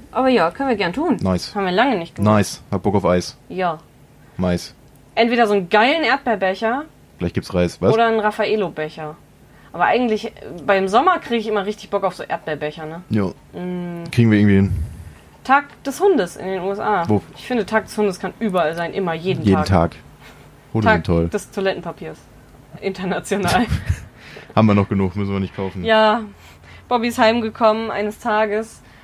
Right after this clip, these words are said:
Speaker 1: mit einer zwanziger Packung Klopapier und meinte, wir können richtig viel scheißen.
Speaker 2: Ja, Mann.
Speaker 1: Ja.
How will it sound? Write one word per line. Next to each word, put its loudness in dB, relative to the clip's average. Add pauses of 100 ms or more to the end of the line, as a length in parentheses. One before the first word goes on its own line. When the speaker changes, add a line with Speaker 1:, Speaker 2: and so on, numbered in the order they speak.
Speaker 1:
mit -6
einer -4
zwanziger -2
Packung -4
Klopapier 0
und -2
meinte, -2
wir -2
können 2
richtig -2
viel -4
scheißen. 0
Speaker 2:
Ja, 2
Mann. 2 (380)
Speaker 1:
Ja. -12